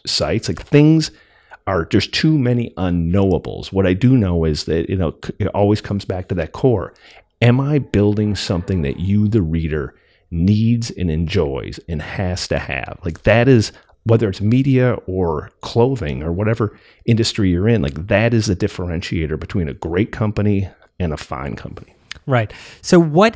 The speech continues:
Speaker 2: hasn't worked as well? A lot has worked well. I mean, I, s-, I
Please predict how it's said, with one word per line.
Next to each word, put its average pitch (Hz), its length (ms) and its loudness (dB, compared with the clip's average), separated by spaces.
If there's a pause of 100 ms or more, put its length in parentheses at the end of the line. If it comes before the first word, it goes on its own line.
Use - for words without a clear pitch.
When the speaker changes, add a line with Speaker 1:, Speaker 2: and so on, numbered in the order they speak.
Speaker 2:
hasn't 139 540 2
worked 117 400 -2
as 107 180 0
well? 107 180 0
A 135 60 2
lot 156 240 4
has 123 240 0
worked 110 240 -4
well. 95 180 -6
I 101 140 -6
mean, 107 140 -2
I, 110 140 -4
s-, - 200 -10
I 120 160 -4